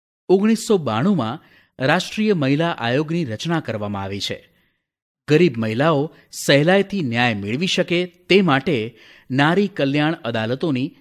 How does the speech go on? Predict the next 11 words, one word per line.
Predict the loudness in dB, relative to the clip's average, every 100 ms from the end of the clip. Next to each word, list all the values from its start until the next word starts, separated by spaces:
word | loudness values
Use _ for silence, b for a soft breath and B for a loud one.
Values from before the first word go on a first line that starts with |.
| -18
સ્થાપના | -10 -6 -4 -2 -2
કરવામાં | -2 -2 -2 -2
આવી | -6 -8
છે. | -10 -12 _ _ _ _ _ _ _ _ -4
મહિલાઓની | 0 2 4 4 4 0
સમસ્યાઓના | -2 -2 -2 -2 0 0 0 0
નિવારણ | -2 -2 -4 -4
માટે | -2 -2 0 -2 -4 B B -6
મહિલા | 0 2 2 0
કલ્યાણ | -2 -2 2 0
કેન્દ્રોની | 0 -4 -2 0 0 -2